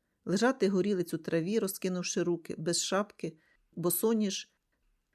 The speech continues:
дивитись на золоте, блакитне, червоне, зеленаве мерехтіння зірок, розсипаних по небу чиюсь доброю, могутньою рукою. І почувати ту руку в подихах повітря на обличчі, і заснути стомленому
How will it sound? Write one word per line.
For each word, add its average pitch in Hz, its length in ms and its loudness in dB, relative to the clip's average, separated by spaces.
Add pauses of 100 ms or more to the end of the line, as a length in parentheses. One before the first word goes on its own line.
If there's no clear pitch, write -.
(140)
дивитись 214 500 2
на 170 100 -2
золоте, 170 460 0
блакитне, 180 680 -2
червоне, 190 640 -2 (140)
зеленаве 190 500 2
мерехтіння 190 640 0
зірок, 170 640 0 (120)
розсипаних 170 640 -2
по 165 160 -4
небу 170 360 -2 (360)
чиюсь 160 340 4
доброю, 220 500 2
могутньою 175 560 -2
рукою. 156 540 -4 (920)
І 208 80 2
почувати 233 560 2
ту 185 180 0
руку 226 240 -2
в 170 100 -6
подихах 202 400 2
повітря 185 420 -4
на 180 160 -2
обличчі, 147 680 -4
і 196 60 2
заснути 226 540 0
стомленому 180 800 -2